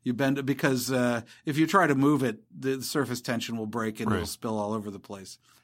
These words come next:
Speaker 2: I mean, this sounds like some kind of game from, like, a fraternity house, but
Speaker 1: Yeah.
Speaker 2: this, this is literally taking
Speaker 1: I,
Speaker 2: place
Speaker 1: I,
Speaker 2: in,
Speaker 1: I've
Speaker 2: like,
Speaker 1: seen
Speaker 2: a
Speaker 1: people, like, line up, like, Dutch people from their twenties through their seventies.
Speaker 2: And in some of the most beautiful historic bars that have
Speaker 1: Oh,
Speaker 2: been
Speaker 1: yeah.
Speaker 2: open
Speaker 1: Oh,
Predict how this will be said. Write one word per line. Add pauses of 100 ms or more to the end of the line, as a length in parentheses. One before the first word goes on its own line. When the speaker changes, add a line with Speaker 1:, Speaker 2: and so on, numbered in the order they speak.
Speaker 2:
I
mean,
this
sounds
like
some
kind
of
game
from,
like,
a
fraternity
house,
but
Speaker 1:
Yeah.
Speaker 2:
this,
this
is
literally
taking
Speaker 1:
I,
Speaker 2:
place
Speaker 1:
I,
Speaker 2:
in,
Speaker 1:
I've
Speaker 2:
like,
Speaker 1:
seen
Speaker 2:
a
Speaker 1:
people,
like,
line
up,
like,
Dutch
people (340)
from
their (160)
twenties
through
their
seventies.
Speaker 2:
And
in
some
of
the
most
beautiful
historic
bars
that
have
Speaker 1:
Oh,
Speaker 2:
been
Speaker 1:
yeah.
Speaker 2:
open
Speaker 1:
Oh,